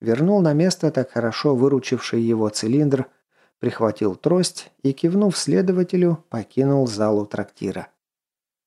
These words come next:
Дальше слушать хнычущего здоровяка не было ни сил, ни желания.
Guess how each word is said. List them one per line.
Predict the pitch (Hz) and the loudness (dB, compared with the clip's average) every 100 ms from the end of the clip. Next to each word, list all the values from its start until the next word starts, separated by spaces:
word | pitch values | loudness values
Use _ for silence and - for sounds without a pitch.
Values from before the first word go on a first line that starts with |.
| _ _ - | _ _ -12
Дальше | 113 175 214 196 202 | 0 2 2 2 -2
слушать | - 160 180 - 170 165 | 0 0 0 2 -2 -2
хнычущего | - 135 151 156 143 - 147 143 | -8 0 2 2 -2 0 2 2
здоровяка | 135 139 139 131 131 - 127 123 - | 2 2 2 2 0 2 0 0 -6
не | 107 110 143 | -6 0 2
было | 143 135 135 | 2 2 2
ни | 123 104 | 0 -4
сил, | - - 120 113 110 _ | -6 -2 2 2 -2 _
ни | 113 101 | -8 -4
желания. | 104 98 90 85 85 | -4 -4 -8 -10 -16